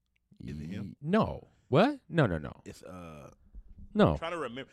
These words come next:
Speaker 1: You know, there's, like, four, three, four white kid guys from that era that all look the same.
Speaker 2: Sure, sure, sure,
Speaker 1: <laughs>
Speaker 2: sure. No, no, no. Oh, no, no, no. But they made,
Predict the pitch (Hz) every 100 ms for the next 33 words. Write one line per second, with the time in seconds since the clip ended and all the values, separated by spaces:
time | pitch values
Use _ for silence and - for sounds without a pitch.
0 | _ 156 190 214 175 151 143 120 - 151
1 | 156 147 - 160 160 160 131 131 135 127
2 | 135 127 123 127 123 117 120 127 120 135
3 | 135 127 120 123 131 127 127 - - 135
4 | 123 123 123 - 170 175 107 - 147 -
5 | 139 170 123 90 - 127 160 160 143 156
6 | 170 175 120 143 135 165 175 160